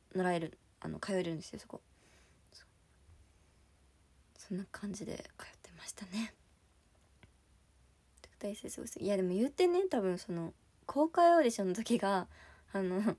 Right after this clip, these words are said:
小三上がりたてぐらいだったから、そんな多分その、な-、何かしらの技術でこう、なんか、うん、選ばれたわけではないのかな。ど-、わかんない。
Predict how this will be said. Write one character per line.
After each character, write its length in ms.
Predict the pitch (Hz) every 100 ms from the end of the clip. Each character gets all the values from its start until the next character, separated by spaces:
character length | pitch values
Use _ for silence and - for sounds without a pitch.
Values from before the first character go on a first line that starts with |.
| _ -
小 400 | - 285 302 302
三 500 | 302 277 269 262 - _ _ _ _ _ -
上 100 | 208
が 100 | 269
り 120 | 285
た 100 | 285
て 140 | 285
ぐ 100 | 254
ら 80 | 202
い 60 | 165
だ 60 |
っ 40 | -
た 120 | -
か 100 | 160
ら、 240 | 165 165 - _ _ _ _ _ _ _ _ - -
そ 120 | -
ん 40 | 254
な 60 |
多 140 | 262 226
分 160 | 190
そ 120 | - 165
の、 140 | 160
な-、 160 | 180 175 -
何 280 | 190 220 233
か 180 | - 247
し 100 | 240
ら 80 | 226
の 80 |
技 120 | 202 285
術 260 | 262 -
で 140 | 175 160
こ 340 | 160 147 - - _ _ - _ -
う、 40 |
な 80 | -
ん 60 | -
か、 200 | - - _ _ _ _ _ _ _ _ 180
う 60 |
ん、 260 | 170 165 233 _ -
選 160 | 180
ば 100 | 170
れ 80 | 170
た 120 | 165
わ 80 | 151
け 140 | - -
で 60 |
は 160 | - - _
な 120 | 175 180
い 60 | 156 - _ _ _ 160
の 80 |
か 140 | 156 -
な。 100 | - - -
ど-、 120 | - -
わ 80 | 156
か 140 | -
ん 60 |
な 40 |
い。 40 | 180